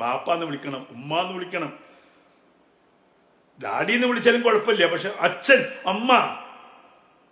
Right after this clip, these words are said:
അനുഭവത്തിൽ നിന്നാ പറയുന്നത്. ഒരു മൊയ്യാരും ഇതിനെതിരായിട്ട് വരണ്ട,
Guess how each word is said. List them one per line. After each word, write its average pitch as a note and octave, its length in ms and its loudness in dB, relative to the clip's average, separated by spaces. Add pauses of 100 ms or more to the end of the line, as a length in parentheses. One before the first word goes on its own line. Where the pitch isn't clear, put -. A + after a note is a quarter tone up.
(840)
അനുഭവത്തിൽ D#3+ 560 -2
നിന്നാ G#3+ 220 4
പറയുന്നത്. F#3+ 360 2 (280)
ഒരു F#3 240 2
മൊയ്യാരും G#3+ 420 6 (1300)
ഇതിനെതിരായിട്ട് G3+ 640 6
വരണ്ട, F#3+ 220 4